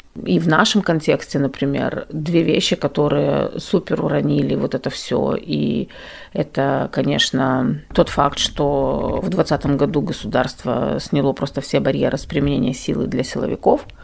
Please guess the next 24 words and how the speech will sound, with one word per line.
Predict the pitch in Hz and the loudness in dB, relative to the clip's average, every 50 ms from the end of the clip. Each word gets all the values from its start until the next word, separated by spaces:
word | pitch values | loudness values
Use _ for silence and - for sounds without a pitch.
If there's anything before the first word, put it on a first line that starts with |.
| - - - | -20 -18 -6
И | - - 170 | -2 0 2
это | 151 147 - 156 | 2 2 0 2
даёт | 156 151 151 151 151 156 | 2 4 4 4 2 0
же | 156 151 | -2 -2
тоже | - - 151 147 156 | 0 0 0 0 0
самый | - - 156 147 147 147 147 | 0 0 2 2 2 2 0
резонанс | 165 160 165 156 156 151 - - - | -2 -2 -2 0 0 0 0 -2 -2
на | 190 - | 0 0
общество. | - - - - - - - - | 0 -2 -4 -8 -8 -6 -6 -2
То | - 143 | -2 -2
есть, | 139 - - | -2 -2 -4
если | - - 165 156 | -2 0 2 2
им | 160 156 156 | 4 4 4
можно, | 151 156 160 175 175 170 | 4 4 4 2 2 0
значит, | 151 151 143 147 - - - | 0 0 -2 -2 -2 -4 -2
нам | 139 123 131 - | -2 -2 -2 0
тоже. | - 131 127 127 127 - - - | 0 0 0 0 0 -2 -4 0
Ну, | 165 170 160 147 - - - - - - | 0 2 2 2 0 -2 -6 -8 -4 0
э, | - 127 - - - - | 2 2 2 2 2 0
это | - - 143 143 143 - - - - | 2 4 4 2 2 0 -8 -8 2
очень | - - 180 - 175 | 4 4 6 6 4
сильно | 147 - 190 175 165 156 147 | 4 4 4 6 6 6 6
развращает, | 151 147 151 151 143 143 - - 139 - - - - - - - | 4 4 2 0 0 -2 0 2 2 2 2 0 -4 -8 -6 -4
да. | - - - - - | 0 2 2 2 2